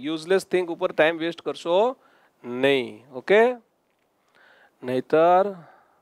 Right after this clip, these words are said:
તમે સમય વેડફો છો ને જે સમયનું વાવેતર કરે છે એને ઉગી નીકળશે છ મહિનામાં, બાર મહિનામાં, બરોબર? એટલે સમયનું વાવેતર કરવાનું, તમારે અત્યારે સમયનું વાવેતર કરવાનું છે, મિત્રો.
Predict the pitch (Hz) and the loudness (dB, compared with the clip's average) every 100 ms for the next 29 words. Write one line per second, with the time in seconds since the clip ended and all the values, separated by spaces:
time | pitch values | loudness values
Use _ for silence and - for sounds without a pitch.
0 | _ _ _ _ _ _ _ _ _ _ | _ _ _ _ _ _ _ _ _ _
1 | _ _ _ _ _ _ - 165 196 208 | _ _ _ _ _ _ -2 0 2 0
2 | 226 247 247 226 202 180 170 170 160 185 | 2 4 6 4 2 -6 -6 -6 -2 -2
3 | - 202 214 214 175 156 196 226 226 202 | -2 -2 0 0 2 4 6 4 2 0
4 | 180 175 156 156 147 143 147 - 160 185 | 0 0 2 2 2 0 -6 -10 -6 -4
5 | 170 175 185 180 156 147 131 123 - 175 | -4 -6 -6 -4 -2 -4 -6 -14 -6 -2
6 | 156 139 131 135 143 160 156 139 123 120 | -2 -2 -4 -2 -2 2 4 4 0 -14
7 | 113 123 160 196 277 - _ _ _ _ | -18 -8 -2 2 2 0 _ _ _ _
8 | - 143 143 165 196 202 185 160 190 202 | -10 -6 -4 -2 0 0 4 4 4 0
9 | 202 165 165 147 139 131 147 151 139 143 | -4 -4 -4 -6 -10 -12 -8 -4 -2 -2
10 | - 175 185 160 156 170 190 165 170 170 | 0 2 2 -2 -8 -6 0 2 2 0
11 | 147 131 135 123 113 104 87 - | -4 -6 -6 -8 -12 -18 -20 -20